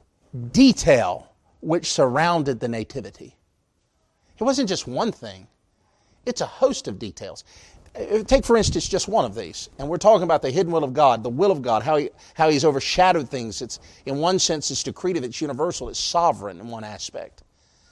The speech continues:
You think about Luke chapter two. You've got there, here, here is a man and a woman betrothed, and she is overshadowed, and she has a child.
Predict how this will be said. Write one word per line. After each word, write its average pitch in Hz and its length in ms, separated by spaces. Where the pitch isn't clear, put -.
You 240 100
think 233 160
about 185 180
Luke 175 140
chapter 156 340
two. 151 400
You've 139 140
got 190 240
there, 151 340
here, 185 240
here 220 260
is 139 460
a 143 60
man 170 360
and 165 80
a 143 40
woman 143 360
betrothed, 120 840
and 123 80
she 170 120
is 143 80
overshadowed, 170 880
and - 80
she - 60
has 139 140
a 147 40
child. 104 580